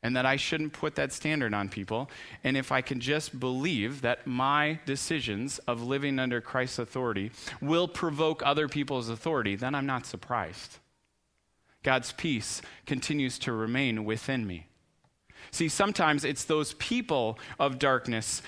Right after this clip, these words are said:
that stop us from being the people of peace that God calls us to. Isaiah nine says, hey, A-,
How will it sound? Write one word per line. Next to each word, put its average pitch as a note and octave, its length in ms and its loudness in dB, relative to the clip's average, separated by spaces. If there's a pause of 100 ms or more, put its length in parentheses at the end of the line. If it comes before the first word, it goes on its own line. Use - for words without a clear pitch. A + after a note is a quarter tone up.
(160)
that C3+ 160 2
stop C#3+ 500 4
us A2+ 440 0 (260)
from C3 300 -2
being A#2+ 420 2 (300)
the A#2 80 -2
people G2+ 640 -2 (380)
of - 260 -6
peace - 600 -6
that G2+ 200 0
God G2 220 2
calls G#2 300 -2
us F#2 200 -8
to. - 200 -10 (800)
Isaiah D3+ 320 6
nine F3+ 300 4
says, D3+ 320 2 (800)
hey, D3+ 400 2 (320)
A-, D3 120 0